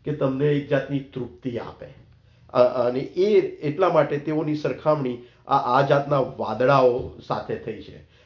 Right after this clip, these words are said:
પછી આગળ એમ કહે છે કે તેઓ પાંદડા વગરના, ફળ રહિત, બે વખત મરેલા તથા ઉખેડી નાખવામાં આવેલા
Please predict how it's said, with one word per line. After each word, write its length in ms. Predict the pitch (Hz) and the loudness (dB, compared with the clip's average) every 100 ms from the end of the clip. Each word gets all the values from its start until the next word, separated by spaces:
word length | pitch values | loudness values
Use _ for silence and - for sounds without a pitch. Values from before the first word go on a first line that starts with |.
| _ | _
પછી 280 | 151 147 208 | 0 2 4
આગળ 340 | 156 156 175 | 4 4 4
એમ 220 | 170 214 | 4 2
કહે 120 | 170 135 | -2 -4
છે 180 | 151 | -4
કે 100 | 151 | -10
તેઓ 220 | - 151 139 | -6 -4 -4
પાંદડા 580 | - 120 127 165 196 | -6 -8 -4 -2 0
વગરના, 640 | 190 156 139 127 120 113 143 240 - _ _ _ _ - | 0 0 0 -2 -2 -4 -4 -8 -14 _ _ _ _ 0
ફળ 200 | 160 214 | 4 6
રહિત, 500 | 165 131 135 147 - | 4 0 -2 -8 -10
બે 320 | 120 117 165 | -8 2 4
વખત 400 | 226 202 202 - | 4 2 0 -4
મરેલા 680 | 139 127 117 113 131 180 - _ _ | 0 0 0 -2 -4 -6 -12 _ _
તથા 240 | 147 151 147 - | -6 -2 -2 -4
ઉખેડી 460 | 127 - 190 196 226 | -8 0 0 0 -2
નાખવામાં 760 | 185 160 165 165 165 170 170 | -2 -2 0 -2 0 -4 -4
આવેલા 600 | 127 123 139 135 131 135 | -6 -2 -2 -2 -4 -6